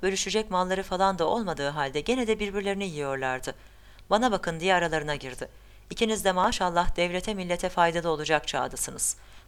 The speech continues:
Bu vatan sizden yardım bekliyor. Yarın düşman karşısında omuz omuza dövüşerek vatanı koruyacaksınız. Halbuki siz daha ortada düşman yokken birbirinize düşman kesilmiş,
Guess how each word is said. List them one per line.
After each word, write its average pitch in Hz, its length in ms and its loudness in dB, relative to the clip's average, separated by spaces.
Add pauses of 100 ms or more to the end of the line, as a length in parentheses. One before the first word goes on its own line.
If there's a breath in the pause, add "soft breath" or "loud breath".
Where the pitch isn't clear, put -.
Bu 214 100 2
vatan 190 280 6
sizden 180 360 2
yardım 160 400 2
bekliyor. 131 480 -8 (380 loud breath)
Yarın 220 280 2
düşman 208 340 2
karşısında 156 600 0
omuz 190 260 -2
omuza 170 320 0
dövüşerek 160 540 -2
vatanı 165 280 -4
koruyacaksınız. 135 840 -6 (340 soft breath)
Halbuki 196 440 4
siz - 340 -2 (300 soft breath)
daha 196 200 6
ortada 190 360 2
düşman 233 300 -2
yokken 190 480 0
birbirinize 175 500 -4
düşman 170 340 0
kesilmiş, - 520 -6